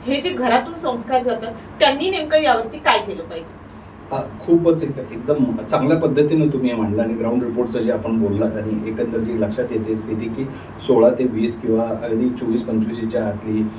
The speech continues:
Speaker 2: एक प्रचंड तरुण ह्या वेगळ्या मार्गाला का चाललेत? बेरोजगारी हा तर एक प्रश्न आहे. आपण थोडीशी याची उकल अतिशय एक सिस्टमॅटिकली करूया.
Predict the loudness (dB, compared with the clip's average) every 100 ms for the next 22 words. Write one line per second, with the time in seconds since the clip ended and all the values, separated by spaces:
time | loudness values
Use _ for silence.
0 | -12 -12 -2 0 0 0 4 6 6 4
1 | 2 4 4 4 2 2 2 2 0 2
2 | 0 0 -4 -2 -4 -2 -4 -4 0 2
3 | 2 0 0 -4 -4 -4 -4 -8 -8 -8
4 | -10 -12 -16 -16 -2 0 2 6 6 6
5 | 6 4 2 2 0 -2 -6 -6 -4 0
6 | 2 0 -2 -8 -2 0 0 -2 -2 0
7 | 0 0 -4 -6 -6 -6 -8 -10